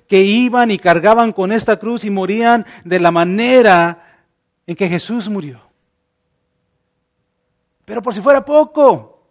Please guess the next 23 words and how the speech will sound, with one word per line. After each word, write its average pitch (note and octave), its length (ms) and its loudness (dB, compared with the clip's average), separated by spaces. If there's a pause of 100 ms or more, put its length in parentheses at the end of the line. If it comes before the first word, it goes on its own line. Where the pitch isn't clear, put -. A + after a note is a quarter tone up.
todavía, A#3 640 -4 (840)
no G#3 120 -4
nada C4 220 4
más B3 200 2
la A#3+ 120 4
vergüenza G#3+ 1160 2 (520)
de G3+ 220 4
ir C#4 300 4
caminando A3+ 1000 0 (180)
enfrente A#3+ 500 2
de G#3 120 4
todo B3+ 300 4
este B3 300 2
pueblo, G#3 640 2 (120)
siendo A#3 300 0
azotado, B3+ 800 4 (100)
abofeteado, A#3 760 2
crucificado, A#3 1200 0 (1400)
como G3+ 260 0
un C#4+ 160 4
pecador, B3 640 4
como G#3+ 300 -2
un C4+ 320 0